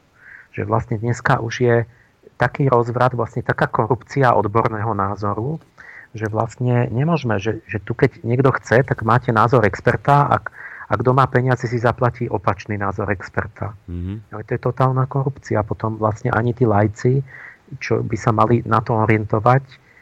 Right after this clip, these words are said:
Speaker 1: že niekto sa v tom vyzná, tak sa nemôžu spoľahnúť na to a vzniká totálny akože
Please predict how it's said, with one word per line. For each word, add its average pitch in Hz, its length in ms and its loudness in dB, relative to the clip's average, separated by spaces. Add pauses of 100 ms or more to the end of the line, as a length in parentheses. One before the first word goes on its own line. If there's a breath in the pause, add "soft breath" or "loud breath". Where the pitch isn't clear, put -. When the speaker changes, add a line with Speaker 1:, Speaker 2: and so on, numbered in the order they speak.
(280 soft breath)
Speaker 1:
že 107 300 -2
niekto 113 240 0
sa 113 160 2
v - 80 -8
tom 123 160 2
vyzná, 107 400 2
tak 107 160 -2
sa 110 160 -2
nemôžu 120 340 0
spoľahnúť 104 600 -2
na 101 100 -2
to 127 220 0
a 131 80 0
vzniká 110 380 -2
totálny 117 580 -2
akože 95 320 -6